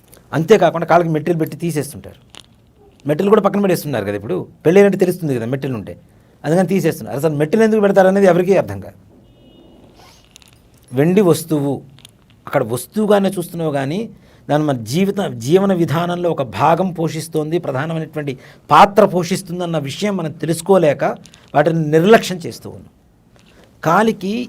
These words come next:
ఈ వేలికి మనకి మెట్టె పెడతారు, ఆ రెండు వేళ్ళకి మెట్టెలు పెళ్ళిళ్ళు పెడతారు. దేనికి అంటే ఆ వేలు దగ్గర నుంచి గర్భాశయానికి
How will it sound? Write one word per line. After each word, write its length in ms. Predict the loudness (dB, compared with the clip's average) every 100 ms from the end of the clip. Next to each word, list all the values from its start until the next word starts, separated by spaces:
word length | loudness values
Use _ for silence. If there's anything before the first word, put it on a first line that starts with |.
| -4
ఈ 120 | 2
వేలికి 720 | 6 4 4 -4 -2 -4 -6 -12 -6
మనకి 320 | -6 -6 -4
మెట్టె 260 | -4 0
పెడతారు, 280 | 0 2 0
ఆ 40 | 0
రెండు 180 | -2
వేళ్ళకి 320 | -4 -4 -12 -20 _ -8
మెట్టెలు 280 | -6 -8
పెళ్ళిళ్ళు 320 | -6 -6 -6 -6
పెడతారు. 300 | -12 -16 -20 _ _ _ _ _ _ _ _ -20 -2
దేనికి 460 | 2 2 0 -4 -8
అంటే 420 | -8 -10 -10 -14 _ _ _ -20 _ _ _ _ -20 _ _ _ _ 4
ఆ 120 | 4
వేలు 280 | 8 8 8
దగ్గర 220 | 2 0
నుంచి 260 | -4 -6 -8
గర్భాశయానికి 1200 | 2 0 2 -2 -2 0 -2 -2 -6 -10 -14